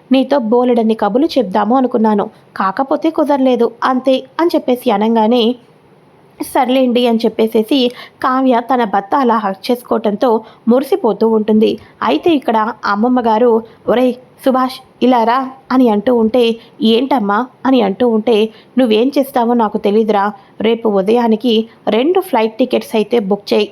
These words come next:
అని అనగానే, "ఎవరికి?" అని అనగానే, "నీకు మా నాన్నకిరా, హనీమూన్కి" అని అనగానే, "అమ్మ ఈ వయసులో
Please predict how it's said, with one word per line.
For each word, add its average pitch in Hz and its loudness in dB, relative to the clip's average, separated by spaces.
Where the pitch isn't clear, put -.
అని 254 2
అనగానే, 220 0
"ఎవరికి?" 254 0
అని 254 2
అనగానే, 233 0
"నీకు 311 2
మా 339 2
నాన్నకిరా, 214 0
హనీమూన్కి" 254 0
అని 285 2
అనగానే, 220 2
"అమ్మ 240 0
ఈ 262 4
వయసులో 311 0